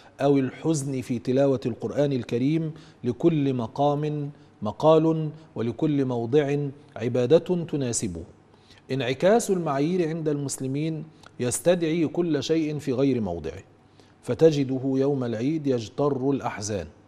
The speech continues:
بعض البيئات المسلمة فيها عرف فاسد بزيارة المقابر يوم العيد، لا أجد وجها أبدا للمناسبة أو القبول في ذلك،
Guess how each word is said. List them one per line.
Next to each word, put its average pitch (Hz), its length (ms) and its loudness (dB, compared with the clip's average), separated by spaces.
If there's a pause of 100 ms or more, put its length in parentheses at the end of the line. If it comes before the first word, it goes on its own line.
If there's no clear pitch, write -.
(340)
بعض 117 360 2
البيئات 107 560 -6
المسلمة 131 540 -6 (360)
فيها 123 340 -2
عرف 127 360 -2
فاسد 143 760 -2 (420)
بزيارة 123 600 0
المقابر 127 580 -2
يوم 113 280 -4
العيد، 85 260 -8 (1000)
لا 147 280 2
أجد 139 220 -2
وجها 123 380 -4 (100)
أبدا 123 320 -4
للمناسبة 117 760 -4 (100)
أو 107 140 -4
القبول 107 500 -6
في 92 160 -8
ذلك، 73 440 -12